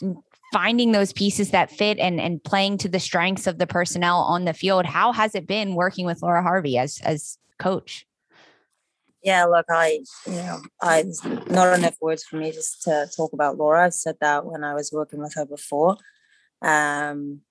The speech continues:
Speaker 2: and she's even better now, which I probably, back then I wouldn't have thought was possible. But now, obviously, we've both grown up and matured and realized that, you know, there's always room for growth. And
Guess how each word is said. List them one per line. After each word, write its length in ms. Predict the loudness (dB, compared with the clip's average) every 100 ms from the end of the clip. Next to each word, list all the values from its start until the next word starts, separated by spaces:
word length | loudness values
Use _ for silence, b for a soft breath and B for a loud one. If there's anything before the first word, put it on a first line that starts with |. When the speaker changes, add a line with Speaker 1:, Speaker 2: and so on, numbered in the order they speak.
| _ 0
Speaker 2:
and 200 | 2 4
she's 220 | 2 2
even 260 | 0 0
better 220 | 2 2 0
now, 300 | -4 -6 -6
which 220 | -10 -10
I 40 |
probably, 440 | -6 -4 -2 -2 -6 _ _ _ -6 0
back 220 | 0 0
then 320 | -8 -4 -2
I 100 | 0
wouldn't 220 | -2 -2 -8
have 120 | -8
thought 180 | -10 -10
was 160 | -14
possible. 460 | _ -6 -6 -2 -2
But 200 | -2 -6
now, 220 | -4 -2
obviously, 360 | -4 -6 -4 -4
we've 240 | -6 0
both 280 | 2 2 0 -10 B B B _
grown 260 | 4 4
up 180 | 0 -2 _
and 220 | -4 -4 -6 _ B B B _
matured 520 | -2 0 2 4 2 -2 _ _ -4
and 300 | -2 -2 -6
realized 760 | 0 4 6 4 2 2 -2 -6
that, 120 | -4
you 80 | -2
know, 160 | -2
there's 180 | -2 -4
always 380 | -2 -2 -4 -4
room 240 | -4 -4
for 120 | -4 -4
growth. 480 | 4 6 6 4
And 180 | -4 -6